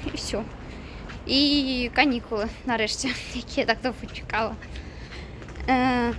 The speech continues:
от. Канікули будуть недовго,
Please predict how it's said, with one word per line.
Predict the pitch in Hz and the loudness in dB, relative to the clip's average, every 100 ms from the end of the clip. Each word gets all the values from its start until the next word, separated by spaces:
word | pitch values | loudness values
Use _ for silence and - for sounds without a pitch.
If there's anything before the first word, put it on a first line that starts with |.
| - - - - - - - - | -6 -12 -12 -12 -12 -12 -8 0
от. | 220 220 - - - - | 2 0 -4 -8 -4 4
Канікули | 330 359 320 | 6 6 2
будуть | 254 247 - | 2 2 2
недовго, | 233 381 254 226 | 4 8 6 6